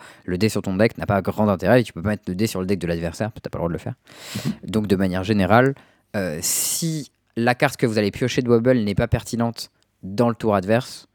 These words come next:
Speaker 1: euh, parce que vous êtes full tap par exemple, ou, euh, un truc comme ça, ou parce que vous jouez en deck à discard, il faut la craquer, euh, à l'upkeep adverse, euh, pour pouvoir piocher de cette manière-là.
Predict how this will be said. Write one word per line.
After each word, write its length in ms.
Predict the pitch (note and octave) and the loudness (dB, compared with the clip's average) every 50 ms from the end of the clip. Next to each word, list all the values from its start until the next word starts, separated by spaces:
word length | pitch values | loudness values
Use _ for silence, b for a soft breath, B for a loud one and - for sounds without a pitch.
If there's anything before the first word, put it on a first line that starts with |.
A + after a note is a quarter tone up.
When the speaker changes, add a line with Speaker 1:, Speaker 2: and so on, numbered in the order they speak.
| _ _ _ _ _ _ _ _ _ _ _ - | _ _ _ _ _ _ _ _ _ _ _ -6
Speaker 1:
euh, 400 | F#2+ E2+ D2+ D2 C2+ C2 C#2 C#2 | -4 -2 -2 -4 -4 -6 -6 -6
parce 160 | - G2+ - | -6 -6 -4
que 100 | - A#2+ | -2 -4
vous 140 | G#2 G2 F#2 | -2 -2 -4
êtes 80 | E2 - | -6 -6
full 160 | - F#2+ F#2 | -6 0 0
tap 160 | A2 A2+ - | 0 0 2
par 100 | F#2 F2 | 0 -2
exemple, 360 | E2+ E2+ G2 G#2+ A2+ - - b b b b b b b b _ _ | -2 -2 -2 -2 -2 -4 -8 b b b b b b b b _ _
ou, 200 | G2 G2+ G#2 G2+ | -4 -2 0 0
euh, 220 | F2+ D#2 D2+ C#2+ C#2+ | 0 0 -2 -4 -6
un 40 | C#2+ | -10
truc 180 | - - - | -10 -8 -8
comme 100 | E2+ D2+ | -8 -6
ça, 240 | - - G#2+ A#2+ A2+ | 0 2 4 4 4
ou 100 | G2 F2 - | 4 2 -2
parce 120 | F2 - | -6 -8
que 100 | - F2+ | -8 -6
vous 60 | F2 | -8
jouez 120 | F2 - F2 | -6 -4 -4
en 100 | F2 E2+ | -4 -4
deck 160 | F2+ - - | -4 -4 -4
à 40 | E2 | -8
discard, 360 | D#2+ - - A2 A#2 B2 B2 b b b b b b b | -8 -4 2 2 4 4 2 b b b b b b b
il 100 | - - | -12 -4
faut 100 | - C#3 | 2 4
la 80 | C3+ B2 | 4 4
craquer, 440 | - - G2+ - - A#2+ A#2+ B2+ - - _ _ _ _ | 4 2 -4 -2 0 2 2 2 0 -4 _ _ _ _
euh, 160 | - G2+ F#2 E2 - - | -4 -2 -2 -4 0 2
à 80 | A2+ A2 | 2 2
l'upkeep 280 | G#2 F#2+ - - A2 | 2 2 0 -4 -4
adverse, 380 | G2+ D#2 E2+ G2+ - - - - _ _ _ _ _ _ _ _ _ _ _ _ _ _ _ _ _ _ _ - _ _ - B B B B B B - | -4 -2 -4 -4 -6 -8 -14 -20 _ _ _ _ _ _ _ _ _ _ _ _ _ _ _ _ _ _ _ -20 _ _ -14 B B B B B B -4
euh, 140 | E2 D#2+ D#2 - | -2 -2 -2 -2
pour 140 | - A#2+ - | -4 -2 -2
pouvoir 140 | A#2+ G#2 | 0 -2
piocher 180 | - A2+ - C3 | -2 -2 -2 -2
de 40 | A#2+ | -2
cette 100 | A2 - | -2 -2
manière-là. 260 | G2 F2+ E2 - - | -2 -2 -4 -4 -8